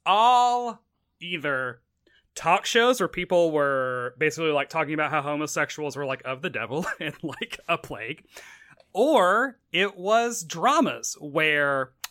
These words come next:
uh, p-, uh, cross-dressers are murder-, mar-, murderers, <laughs> or, or, you know, s-, everyone has, like, a secret same-sex partner that ends up getting murdered or something. It's real, uh, real bad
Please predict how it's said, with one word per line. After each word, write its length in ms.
uh, 460
p-, 200
uh, 80
cross-dressers 760
are 120
murder-, 460
mar-, 300
murderers, 680
<laughs> 120
or, 120
or, 300
you 120
know, 420
s-, 260
everyone 280
has, 180
like, 80
a 60
secret 460
same-sex 540
partner 340
that 120
ends 220
up 100
getting 220
murdered 400
or 60
something. 420
It's 280
real, 1120
uh, 440
real 180
bad 440